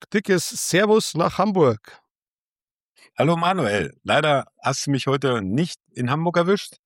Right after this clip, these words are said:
Speaker 2: oder Gott sei Dank, ich befinde mich heute in Mecklenburg-Vorpommern, und zwar ziemlich in der Mitte des Landes.
Speaker 1: Dann, äh,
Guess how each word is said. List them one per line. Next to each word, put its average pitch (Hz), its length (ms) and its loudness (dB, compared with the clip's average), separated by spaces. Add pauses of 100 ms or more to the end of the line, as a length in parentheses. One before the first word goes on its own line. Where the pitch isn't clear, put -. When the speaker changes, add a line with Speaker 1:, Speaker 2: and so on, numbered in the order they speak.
(120)
Speaker 2:
oder - 200 -12
Gott 73 180 -6
sei 101 140 -2
Dank, 135 280 0
ich - 180 -20 (220)
befinde 127 320 -2
mich 127 160 -2
heute 117 280 0
in 113 220 0
Mecklenburg-Vorpommern, 120 1120 0 (480)
und 101 160 -8
zwar 117 440 0
ziemlich 226 240 0
in 190 60 2
der 151 100 2
Mitte 127 260 2
des 85 180 -6
Landes. 85 460 -6 (300)
Speaker 1:
Dann, 147 380 0
äh, 151 320 2